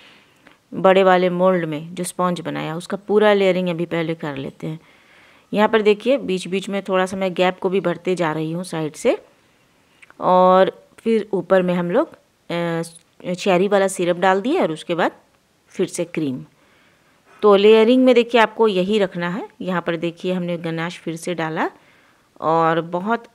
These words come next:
अ, मतलब अच्छे से चेरी को भी डालेंगे। फिर चॉकलेट को डाल रहे हैं चॉप किया हुआ, तो बहुत ही चॉकलेटी बनेगा। तो भाई जिन्होंने ऑर्डर दिया है तो उन, उनका भी, उनको मतलब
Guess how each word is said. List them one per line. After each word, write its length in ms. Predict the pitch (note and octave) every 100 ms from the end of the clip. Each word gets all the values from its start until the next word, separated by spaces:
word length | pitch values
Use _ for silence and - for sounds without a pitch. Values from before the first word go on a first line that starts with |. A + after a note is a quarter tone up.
| _ -
अ, 60 | F3 F3
मतलब 260 | F3 F3 F3+ -
अच्छे 260 | F#3 - G#3+
से 140 | A3
चेरी 360 | B3 - E3+ D#3+
को 120 | E3
भी 100 | D3+
डालेंगे। 480 | C#3 C#3 C3+ D3 D#3+ - _ _ _ _ - _
फिर 240 | - C4+
चॉकलेट 540 | C4+ - D#3 - F3+ E3+
को 140 | G3
डाल 240 | F3+ E3+ E3
रहे 100 | G#3+
हैं 60 |
चॉप 340 | - D#3+ D3 -
किया 180 | F3+ F#3
हुआ, 260 | G3 D4+ G#4 _ _ _ _ _ -
तो 100 | A#3+
बहुत 400 | F3+ F#3 A#3+ C4
ही 80 | C4+
चॉकलेटी 600 | - D#3+ - F#3 F3+ A#3
बनेगा। 420 | F#3 E3+ E3 F3 D#4+ _ _ _ _ _
तो 60 | F#3+
भाई 160 | G#3 G#3
जिन्होंने 400 | G3 G3+ A#3 A3+
ऑर्डर 300 | F3+ F3 G3
दिया 260 | F3+ E3+ F3
है 200 | A3 F4 _ _ _ _ _
तो 240 | F#3 F#3+ F#3+
उन, 300 | - G#3 F#3+ -
उनका 300 | G3+ F#3 G#3+
भी, 100 | G#3
उनको 420 | G#3 G#3 G3+ A3+ A3
मतलब 260 | G#3 G#3